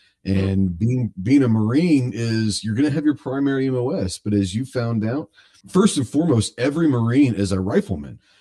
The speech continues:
Speaker 2: So more importantly than your M O S is you're a Marine first. So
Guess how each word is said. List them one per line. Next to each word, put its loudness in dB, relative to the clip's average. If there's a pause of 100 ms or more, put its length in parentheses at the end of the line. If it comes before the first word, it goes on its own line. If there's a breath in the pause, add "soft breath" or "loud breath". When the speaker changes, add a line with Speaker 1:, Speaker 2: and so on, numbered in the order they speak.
Speaker 2:
So 0 (440)
more 4
importantly 2
than 0
your -2
M -2
O 2
S 0
is 0
you're 2
a -2
Marine 0
first. -2
So 0